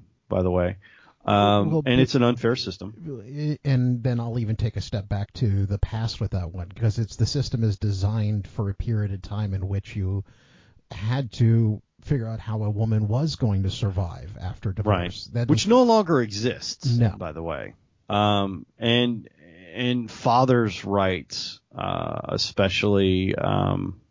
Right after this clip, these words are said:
Speaker 1: in the court system, are largely ignored. Uh, also,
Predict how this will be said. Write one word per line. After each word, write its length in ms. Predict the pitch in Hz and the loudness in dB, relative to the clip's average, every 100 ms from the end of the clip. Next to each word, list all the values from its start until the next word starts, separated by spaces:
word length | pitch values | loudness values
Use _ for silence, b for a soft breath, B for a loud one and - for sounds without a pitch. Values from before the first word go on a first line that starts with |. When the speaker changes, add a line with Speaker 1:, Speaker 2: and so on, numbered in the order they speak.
| - | 2
Speaker 1:
in 100 | 110 | 4
the 60 | 101 | 4
court 280 | - 104 | 6 4
system, 600 | - 101 - 101 95 92 - | 4 0 0 0 0 0 0
are 260 | 98 95 98 | 4 4 4
largely 1200 | 95 101 104 107 90 - 101 98 92 92 92 - _ _ - | 4 6 6 4 0 -4 0 0 -2 -6 -8 -12 _ _ -4
ignored. 680 | - 92 98 95 95 92 90 - | -2 2 4 6 6 6 2 0
Uh, 280 | 90 92 90 | 4 4 4
also, 760 | 101 107 101 113 101 98 98 | 6 4 4 4 4 4 0